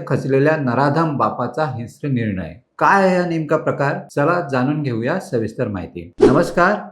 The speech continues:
मी राजेश सावंत. प्रहार न्यूज लाईनच्या क्राईम रिपोर्ट या सेगमेंटमध्ये आपलं स्वागत करतो. किरण मकवाना पेशाने हिरे व्यापारी, दोन हजार अकरा पासून नालासोपारा पूर्वेच्या एव्हरशॅन सिटी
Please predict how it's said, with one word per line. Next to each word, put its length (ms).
मी 120
राजेश 400
सावंत. 320
प्रहार 300
न्यूज 220
लाईनच्या 400
क्राईम 460
रिपोर्ट 380
या 80
सेगमेंटमध्ये 720
आपलं 280
स्वागत 440
करतो. 540
किरण 240
मकवाना 600
पेशाने 380
हिरे 280
व्यापारी, 480
दोन 300
हजार 260
अकरा 300
पासून 520
नालासोपारा 640
पूर्वेच्या 520
एव्हरशॅन 420
सिटी 600